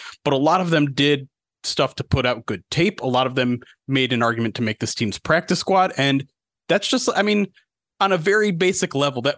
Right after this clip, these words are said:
feels good. It, it feels good to go out and watch some of these guys make plays with their jobs on the line.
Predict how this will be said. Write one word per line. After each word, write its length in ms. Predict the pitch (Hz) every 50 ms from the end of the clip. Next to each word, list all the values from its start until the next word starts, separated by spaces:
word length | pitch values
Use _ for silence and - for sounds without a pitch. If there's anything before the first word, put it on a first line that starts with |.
| - _
feels 280 | - 190 220 180 143 -
good. 200 | - 107 92 95
It, 140 | 131 151 -
it 200 | - 175 175 165
feels 280 | - - 214 226 208 165
good 160 | 170 190 175
to 80 | - 180
go 240 | 143 165 160 165 160
out 180 | 160 160 -
and 100 | 143 135
watch 240 | 127 135 143 143 -
some 140 | - 151 135
of 60 | 131 127
these 160 | 127 120 117
guys 320 | - 120 120 123 117 -
make 420 | 120 113 113 123 127 131 127 _ _
plays 520 | - - 131 120 120 123 127 123 123 -
with 220 | 165 139 127 117 -
their 120 | - 117
jobs 400 | 113 104 117 117 139 135 92 -
on 140 | - 90 87
the 80 | 80 80
line. 240 | 71 64 - -